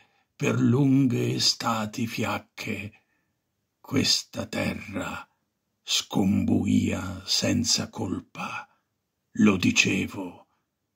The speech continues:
il senso ti sprofonda nella stipa del tuo torace verminoso e sconcio.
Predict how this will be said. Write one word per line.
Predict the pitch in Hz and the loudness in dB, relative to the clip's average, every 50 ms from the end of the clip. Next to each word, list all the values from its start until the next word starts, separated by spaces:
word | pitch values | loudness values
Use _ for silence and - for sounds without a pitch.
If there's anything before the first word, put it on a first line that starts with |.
| _ _ _ | _ _ _
il | - 113 110 104 104 | 0 2 2 2 2
senso | 110 - - - 127 117 117 120 120 123 127 120 120 - - 131 117 120 - - _ _ _ _ _ _ _ _ | 2 0 0 0 2 2 2 2 2 0 -2 -4 -4 -6 -6 -4 -4 -6 -6 -10 _ _ _ _ _ _ _ _
ti | - - - | -8 -6 -4
sprofonda | 113 - - - - - 110 - - - - 113 104 104 107 104 101 104 104 101 98 101 90 87 - _ _ _ _ _ - | -2 -2 -2 -4 -4 -4 -4 -2 -2 -2 0 2 4 4 4 4 4 4 2 2 -2 -6 -6 -8 -12 _ _ _ _ _ -4
nella | - - - - - - - | -2 2 2 4 4 4 2
stipa | - - - - - - 113 110 110 110 - - 113 104 101 - - - - _ - | 2 2 0 -2 -2 0 2 2 2 0 -2 -4 -4 -4 -4 -8 -14 -18 -20 _ -6
del | - 110 110 107 104 - _ | -4 -2 -2 -2 -4 -8 _
tuo | - 123 120 123 120 120 120 117 | -4 -2 0 2 2 2 2 0
torace | - - 117 101 - - - - 214 202 - - - - - - - - - _ _ _ _ | 0 -2 -2 0 0 0 0 0 0 0 -2 -2 -4 -2 -6 -6 -10 -12 -18 _ _ _ _
verminoso | - 117 120 104 101 107 104 101 101 104 107 104 101 101 104 98 98 95 - 98 98 101 101 101 110 _ _ _ _ _ _ | -4 -2 0 0 0 2 2 4 6 6 6 6 6 2 0 0 -2 -6 -6 -8 -8 -10 -10 -14 -14 _ _ _ _ _ _
e | _ - - - | _ -2 0 2
sconcio. | - - - - - - - - - - - 82 82 - - - 113 98 95 90 - _ | 4 4 2 2 -2 -2 0 2 2 2 2 -2 0 0 0 0 0 -2 -10 -12 -16 _